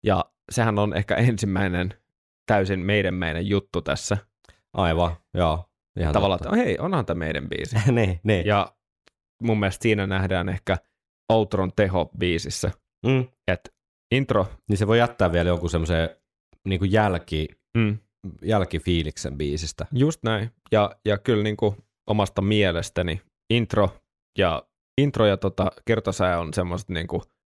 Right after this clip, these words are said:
Speaker 1: superoleelliset,
Speaker 2: Mm.
Speaker 1: mut sit myös outro on niinku se, että mikä fiilis jää, kun sä lähet sieltä ravintolasta tavallaan.
Speaker 2: Aivan, kyllä.
Speaker 1: Tai sit se on se jälkiruoka.
Speaker 2: Niin.
Speaker 1: Sanotaanko näin, että jos alkupala intro, pääruoka on niinku se kertsi.
Speaker 2: Niin.
Speaker 1: Tiedätkö?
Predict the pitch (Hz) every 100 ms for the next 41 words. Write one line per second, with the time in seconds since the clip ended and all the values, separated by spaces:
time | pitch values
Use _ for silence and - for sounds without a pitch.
0 | - - - 107 98 - - 92 87 85
1 | - 92 - - 107 101 87 101 98 95
2 | 104 98 95 - 76 92 92 98 - 92
3 | - 92 73 _ _ _ 117 101 92 107
4 | 92 82 - 92 82 - - 95 95 -
5 | - - 80 78 - - - - - -
6 | 90 87 90 101 - _ - 87 78 80
7 | 73 _ _ 87 73 76 76 _ _ -
8 | 135 135 - 151 143 147 139 101 95 80
9 | 64 78 - 95 85 76 123 113 110 113
10 | 117 98 104 101 120 110 98 95 90 98
11 | 101 92 98 - - 107 98 90 90 -
12 | 78 71 98 98 107 101 98 - 87 -
13 | _ 82 80 73 _ _ 92 - 85